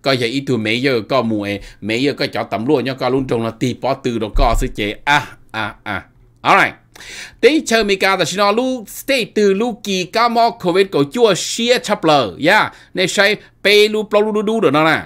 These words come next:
Ok, Texas, Missouri, Arkansas, Thia là một châu nè, Florida nè, yeah. Cả lý liên nè, including Pê, California nè. Ô, đây Minnesota, Wisconsin, nhớ chỗ này,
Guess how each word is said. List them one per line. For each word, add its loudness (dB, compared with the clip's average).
Ok, -10
Texas, 0
Missouri, 2
Arkansas, 0
Thia 2
là 2
một 0
châu 4
nè, 0
Florida 0
nè, -6
yeah. 0
Cả 2
lý 4
liên 2
nè, 0
including -2
Pê, 2
California 2
nè. 0
Ô, 6
đây 4
Minnesota, 0
Wisconsin, -2
nhớ 0
chỗ -2
này, 0